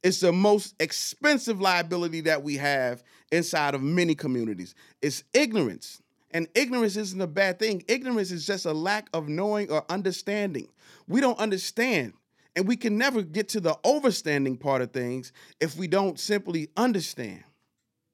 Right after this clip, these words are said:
This is our,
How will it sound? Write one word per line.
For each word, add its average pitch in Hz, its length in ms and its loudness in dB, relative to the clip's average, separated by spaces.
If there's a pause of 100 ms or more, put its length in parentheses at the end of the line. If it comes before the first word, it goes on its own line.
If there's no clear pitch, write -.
(2500)
This 233 160 4
is 202 120 -2
our, 214 280 2